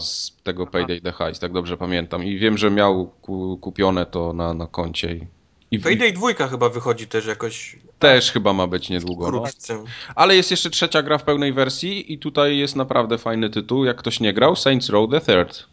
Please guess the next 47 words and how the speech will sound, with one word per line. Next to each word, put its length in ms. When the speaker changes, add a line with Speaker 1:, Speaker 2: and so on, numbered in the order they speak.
Speaker 2:
O. 340
Speaker 3:
Oho, 260
teraz 260
nagle 240
fajne, 420
tak? 340
Speaker 1:
Nie, 320
bo 60
Speaker 2:
Nie, 80
Speaker 1:
przycina. 580
Speaker 2:
że 80
może 240
na 100
pewno 220
jest 240
lepszy 240
framerate, 480
no 80
nie 180
wiesz. 420
Speaker 1:
No, 260
ale 260
ten, 380
właśnie, 340
to 120
jest 140
dobry 240
moment, 340
gdzie 160
ja 220
będę 200
mógł 140
sobie 120
sprawdzić, 440
czy 120
na 60
przykład 260
na 80
PlayStation 520
nie 80
jest 160
lepszy 240
framerate. 640
O. 180
Speaker 2:
Aha. 300
Speaker 3:
O 100
kurde. 500